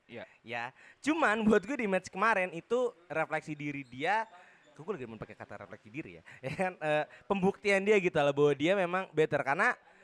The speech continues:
Speaker 2: eh, di Schalke pun mungkin karena material pemain.
Speaker 1: Hmm.
Speaker 2: Dan jangan heran juga karena belum lah didikan Jurgen Klopp, Pak.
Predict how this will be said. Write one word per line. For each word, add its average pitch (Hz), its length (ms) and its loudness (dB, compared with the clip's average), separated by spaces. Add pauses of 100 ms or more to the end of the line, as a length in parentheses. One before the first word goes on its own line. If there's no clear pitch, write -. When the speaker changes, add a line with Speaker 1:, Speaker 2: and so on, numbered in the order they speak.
(280)
Speaker 2:
eh, 151 320 6
di 156 160 -4
Schalke 143 240 2
pun 196 160 4
mungkin 214 240 -2
karena 160 160 -4
material 127 400 -4
pemain. 131 400 -6
Speaker 1:
Hmm. 110 80 -20
Speaker 2:
Dan 135 240 -4
jangan 143 240 -4
heran 143 320 -4
juga 190 240 -2
karena 165 160 0
belum 147 240 2
lah 180 140 -2
didikan 135 420 -6
Jurgen 135 320 -4
Klopp, 139 240 -4
Pak. 104 160 -6